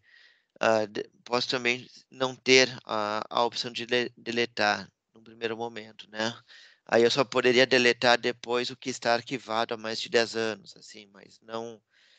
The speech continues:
ah, não teria a possibilidade de deletar, já me evi-, já me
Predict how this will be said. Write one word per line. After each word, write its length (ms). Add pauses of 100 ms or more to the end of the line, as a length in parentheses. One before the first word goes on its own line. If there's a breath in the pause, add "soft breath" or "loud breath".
(400 soft breath)
ah, 240
não 120
teria 260
a 20
possibilidade 600
de 80
deletar, 680
já 120
me 120
evi-, 320
já 180
me 560